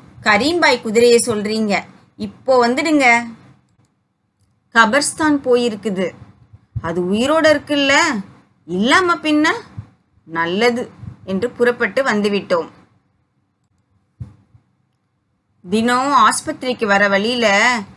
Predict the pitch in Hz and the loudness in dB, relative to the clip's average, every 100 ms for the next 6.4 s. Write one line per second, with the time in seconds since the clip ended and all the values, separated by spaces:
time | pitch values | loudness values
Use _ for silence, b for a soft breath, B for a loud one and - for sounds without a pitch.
0 | - 208 214 208 208 294 294 247 254 285 | -12 -4 -2 0 -2 -2 -4 -4 -2 0
1 | 254 214 233 277 247 240 247 285 254 262 | 0 -2 -2 -2 -2 -4 -4 -2 -2 -2
2 | 254 233 190 165 - - 214 208 202 226 | 0 0 0 -2 -14 -12 -6 0 0 0
3 | 208 202 190 185 165 - - _ _ _ | -4 -2 0 -2 -6 -12 -20 _ _ _
4 | _ _ - 214 233 226 240 285 220 233 | _ _ -2 0 0 -2 -2 0 0 0
5 | - 277 247 233 208 220 240 247 226 190 | -4 -4 -4 -6 -6 -2 -2 0 -2 -2
6 | 196 226 208 226 | -2 -2 -6 -8